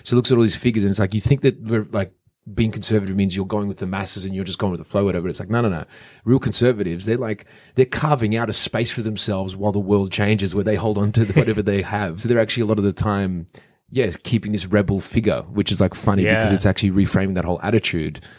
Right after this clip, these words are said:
Speaker 1: of what they are. And it p-, points to a few, like, big examples, like, uh, Justice Scalia in America,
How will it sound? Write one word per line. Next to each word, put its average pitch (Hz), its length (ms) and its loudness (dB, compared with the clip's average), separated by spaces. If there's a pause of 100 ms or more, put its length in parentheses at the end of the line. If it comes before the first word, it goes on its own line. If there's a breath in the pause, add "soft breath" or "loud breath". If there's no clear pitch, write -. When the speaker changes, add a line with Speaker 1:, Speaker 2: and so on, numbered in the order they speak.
(200 loud breath)
Speaker 1:
of - 60 -8
what 95 120 0
they 90 100 0
are. 82 100 -2
And 85 100 -6
it - 300 -8
p-, 123 140 2
points 107 280 2
to 95 60 -2
a 90 40 -8
few, 90 360 0
like, 82 320 -2 (240)
big 90 160 0
examples, 82 520 -2
like, 82 300 -4
uh, 76 280 -4
Justice - 540 0
Scalia 80 560 -4 (320 loud breath)
in 80 380 -4
America, 85 560 2